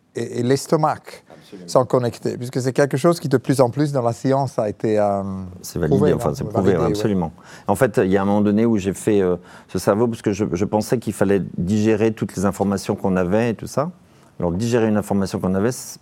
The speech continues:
Speaker 2: de dire ça maintenant, ça va, c'est pas ça. Mais il y a trente ans ou quarante ans, je sais plus maintenant, hein,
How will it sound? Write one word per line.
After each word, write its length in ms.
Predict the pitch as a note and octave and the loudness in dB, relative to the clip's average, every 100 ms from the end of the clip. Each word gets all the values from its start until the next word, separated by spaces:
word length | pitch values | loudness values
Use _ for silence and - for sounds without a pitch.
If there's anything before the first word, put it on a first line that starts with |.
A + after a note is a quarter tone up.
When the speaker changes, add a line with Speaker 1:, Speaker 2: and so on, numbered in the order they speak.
| - | -6
Speaker 2:
de 100 | F2+ | -2
dire 160 | G2 | -2
ça 140 | - G#2 | -2 -2
maintenant, 220 | G2 A2 | 0 -2
ça 140 | - | -2
va, 140 | F2+ B2 | 0 -2
c'est 220 | - F2+ | -4 -10
pas 200 | - G2+ | -4 -4
ça. 200 | - A#2+ - - - - | -4 -10 -10 -20 -18 -2
Mais 100 | G2+ | 2
il 40 | |
y 60 | G#2+ | 2
a 60 | |
trente 400 | G2+ - C3+ A#2+ | 2 -4 -4 2
ans 220 | C3 B2+ C3 | 2 2 -2
ou 80 | |
quarante 320 | F#2 E2+ F2+ C3 | -2 -2 -2 -4
ans, 60 | |
je 80 | C#3 | -6
sais 40 | |
plus 160 | G2+ A#2+ | -6 -4
maintenant, 300 | C#3 G#2+ - | -2 -2 -2
hein, 200 | A2+ C#3+ | -4 -4